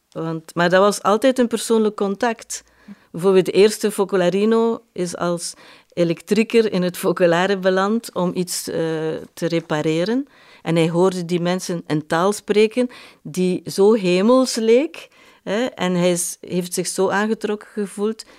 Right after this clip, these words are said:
Hij heeft Chiara gevolgd. En dan de eerste mannelijke focolaris begonnen, maar ook, eh, jongeren, families. En o-, er was ook een gemeenschap van goederen. En, eh, er was,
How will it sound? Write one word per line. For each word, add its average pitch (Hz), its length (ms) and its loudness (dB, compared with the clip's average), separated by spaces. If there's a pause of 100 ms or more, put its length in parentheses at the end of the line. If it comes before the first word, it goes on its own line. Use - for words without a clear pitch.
(160)
Hij 170 80 -6
heeft 165 260 -6
Chiara 180 300 -2
gevolgd. 175 640 -2 (280)
En 170 200 -2
dan 185 260 2
de 165 80 -4
eerste 160 600 -4 (200)
mannelijke 170 460 -2
focolaris 214 760 -4
begonnen, 208 420 -2 (240)
maar 165 200 0
ook, 175 240 2
eh, - 420 -8
jongeren, 220 480 4
families. 202 920 -2 (760)
En 185 260 0
o-, 190 180 0
er 185 120 0
was 190 320 0
ook 208 240 0
een 185 160 -2
gemeenschap 185 680 -2
van 160 340 -6
goederen. 220 760 -2
En, 143 380 -8
eh, - 800 -14
er 175 60 -4
was, 175 320 -4